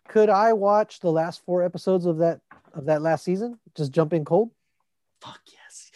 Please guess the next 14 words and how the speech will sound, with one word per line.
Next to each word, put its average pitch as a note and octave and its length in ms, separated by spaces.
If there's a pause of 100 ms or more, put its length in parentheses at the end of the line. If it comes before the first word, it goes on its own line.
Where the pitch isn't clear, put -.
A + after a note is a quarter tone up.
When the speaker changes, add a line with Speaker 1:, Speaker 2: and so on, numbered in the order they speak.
(220)
Speaker 1:
Yeah? D#3+ 120
Speaker 2:
Fuck. G3 160 (160)
Wait, D4 220
wait. A#3+ 280 (200)
Watch B3+ 220
Star C4 280
Wars A3+ 280
three, G#3+ 420 (340)
then G3 300
watch F#3+ 240
those F3+ 180
four F3+ 220
episodes. F3 720
Speaker 1:
Oh, C3+ 220